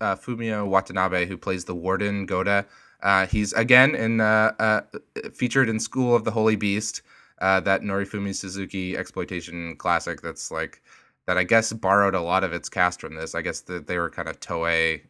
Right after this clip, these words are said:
um, you know, mainstays. Uh, he's also in one of the Lone Wolf and Cub movies and is in one other Scorpion, uh, sequel. Mm, as far as other staff, uh,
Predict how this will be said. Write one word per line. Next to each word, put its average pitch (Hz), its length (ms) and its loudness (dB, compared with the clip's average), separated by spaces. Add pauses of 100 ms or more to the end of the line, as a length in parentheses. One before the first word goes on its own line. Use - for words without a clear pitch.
um, 80 500 -6 (100)
you 85 120 -16
know, 73 260 -18
mainstays. 85 680 -6 (440)
Uh, 87 160 2
he's 127 200 0
also 123 280 2
in 110 160 0
one 104 100 0
of 98 80 -4
the 95 100 -2
Lone 92 380 -4
Wolf 95 220 -6
and 90 120 -8
Cub 101 200 -2
movies 90 480 -4
and 85 360 -8
is 82 140 -12
in 80 200 -14
one 87 200 -6
other 82 320 -6
Scorpion, 78 640 -12 (220)
uh, 73 200 -14
sequel. - 520 -14 (1400)
Mm, 95 340 -10
as 113 160 -2
far 143 200 6
as 143 120 2
other 120 200 0
staff, 117 580 4
uh, 104 480 2